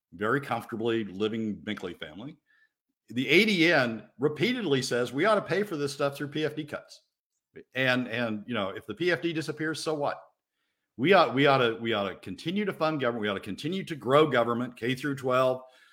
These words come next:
university, uh, defined benefits for, uh, for state employees. We ought to continue to grow government, but we, but we ought to do it on,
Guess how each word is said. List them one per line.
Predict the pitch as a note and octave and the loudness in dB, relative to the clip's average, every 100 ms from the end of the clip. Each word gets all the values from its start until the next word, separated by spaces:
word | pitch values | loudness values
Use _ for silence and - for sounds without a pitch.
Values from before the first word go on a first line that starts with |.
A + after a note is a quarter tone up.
| _ | _
university, | F#2+ G#2 D3+ D#3 C#3 C#3 C#3 C3+ B2+ B2 - _ _ _ | -10 0 2 4 4 4 2 0 -2 -4 -12 _ _ _
uh, | G2+ G#2+ | 0 0
defined | G2+ - B2 D3 C#3 | 0 2 4 6 4
benefits | A#2+ B2+ B2+ C3 A#2+ | 2 2 2 0 0
for, | - A#2 G#2+ G#2+ | -4 0 2 2
uh, | G#2+ G#2 | 0 -2
for | - A2 | -8 -8
state | - A#2+ | -2 0
employees. | B2 A#2+ A2 A2+ A2 A2+ | 0 -2 0 0 2 0
We | A2+ | 0
ought | C3+ | -2
to | F3 | -2
continue | - D#3 E3 G#3+ | -6 -8 -6 -6
to | F#3+ | -4
grow | F3+ F#3 | -2 0
government, | F3 D#3+ A2 G#2 G#2+ _ _ _ _ _ _ | 2 0 0 -2 -6 _ _ _ _ _ _
but | C3+ B2 | 0 4
we, | B2 A#2+ A#2+ | 2 2 0
but | A#2+ A2+ | 0 0
we | A#2 G#2+ G#2 | 0 -4 -4
ought | B2+ D3+ | 0 2
to | E3+ | 2
do | C3 F3 F#3 | 0 2 2
it | - | 0
on, | B2 B2+ C3+ | -2 -2 -4